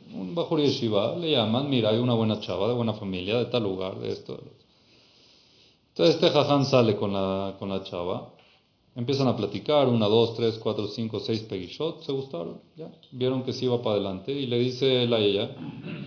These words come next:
"No hay ahorita declaración de novia, y después declaración de compromiso, y después declaración de qué más".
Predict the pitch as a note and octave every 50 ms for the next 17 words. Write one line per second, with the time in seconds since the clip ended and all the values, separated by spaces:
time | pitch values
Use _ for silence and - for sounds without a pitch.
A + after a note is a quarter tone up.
0 | - - - - - - - - - _ - - G2 - - - _ A2+ A2+ A#2+
1 | B2 A#2+ G#2+ G#2 A2 G#2+ - A#2 G#2+ G#2 G2 - G2 F#2+ F#2+ F#2+ F#2+ F#2+ - -
2 | A2 G#2 G2+ G2+ G2+ G2+ G2+ G2+ G#2 G#2 G2+ G2+ G2 F#2+ G2 G2 G2 G2 G2 F#2+
3 | G2 - - - G#2 F#2+ G2+ G2 - G2 F#2+ F#2+ G2 F#2+ F#2+ - A2+ G#2 G#2 G2+
4 | G2+ G2+ G2+ G2+ G2 F#2+ F#2+ F#2+ G2 G#2 G2 F#2+ G#2+ G2+ G2+ G2+ G2+ G2 - -
5 | G#2 G2 F#2+ F#2+ - - G2+ G#2+ G#2 - G#2 G2 F#2+ G2 F#2+ F#2+ - G#2 G2+ G2+
6 | G2+ - A2 G#2 G#2+ A#2+ B2+ A#2+ -